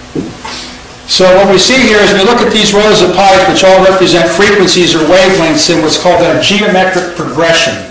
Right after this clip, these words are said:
You can see they don't increase at a steady rate, but they increase at a rate of proportionality that grows or decays. That's what we're looking at. This is what's called a logarithm,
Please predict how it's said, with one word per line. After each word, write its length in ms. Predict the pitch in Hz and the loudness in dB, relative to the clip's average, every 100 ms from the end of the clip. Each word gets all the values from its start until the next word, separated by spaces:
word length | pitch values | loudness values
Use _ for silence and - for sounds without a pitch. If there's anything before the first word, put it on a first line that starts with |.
| - - - - - - - - | -20 -20 -20 -20 -20 -20 -18 -10
You 120 | 160 | -6
can 120 | 165 | -4
see 260 | - 214 214 | -2 0 0
they 180 | 185 180 | 2 2
don't 340 | 208 208 208 - - - - - | 0 -2 -4 -8 -18 -20 -20 -8
increase 640 | 175 165 - 220 220 - 185 | -4 -2 -2 -2 -2 -2 -2
at 140 | 165 | -2
a 80 | 160 | -2
steady 580 | - - 208 226 220 175 | -2 -2 0 0 0 2
rate, 280 | 175 170 170 | 2 0 -2
but 100 | 156 | -2
they 320 | 160 151 - | -2 -4 -8
increase 600 | 185 - 202 214 - - | -14 -6 -2 -2 -2 -4
at 140 | 175 165 | -2 0
a 120 | 165 | 0
rate 220 | 175 190 | 0 2
of 140 | 180 170 | 0 -2
proportionality 1000 | 165 185 190 185 165 160 185 185 156 147 | -4 0 0 0 0 0 2 2 2 0
that 200 | 156 165 | -2 -4
grows 580 | 160 165 196 202 190 170 170 | 0 0 2 2 2 0 -2
or 100 | 147 | -4
decays. 680 | 139 - 160 151 120 - | -6 -6 -4 -2 -4 -6
That's 300 | 156 151 - | -6 -6 -4
what 160 | 160 156 | -6 -4
we're 140 | 151 | -4
looking 320 | 160 165 139 143 | -4 -4 -2 -2
at. 180 | 147 - - | -4 -8 -6
This 160 | 185 196 | -2 0
is 120 | 202 190 | -2 -2
what's 180 | 180 - | -4 -2
called 300 | 185 180 - | 0 2 2
a 80 | 139 | -2
logarithm, 840 | 143 196 202 202 196 123 117 104 | 0 0 2 0 0 -4 -4 -10